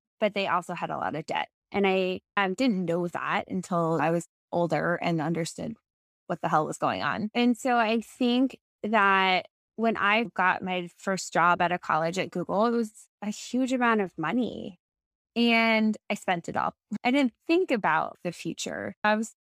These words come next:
twenty-one years old. And because this isn't an area that lights me up,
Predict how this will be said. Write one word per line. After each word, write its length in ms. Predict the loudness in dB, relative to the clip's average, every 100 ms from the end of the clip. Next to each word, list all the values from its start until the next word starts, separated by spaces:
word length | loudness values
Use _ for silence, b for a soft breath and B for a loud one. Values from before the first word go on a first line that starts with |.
| _
twenty-one 500 | -2 4 4 6 4
years 200 | 2 0
old. 300 | -4 -4 -8 _ _ b _ _
And 440 | 0 2 2 0 -4
because 500 | -6 -6 -6 -2 -2
this 200 | -2 -2
isn't 260 | -2 0 0
an 120 | -2
area 420 | -6 -4 -2 -2 0
that 240 | -2 -2
lights 400 | -2 -2 -6 -4
me 200 | -2 0
up, 180 | 0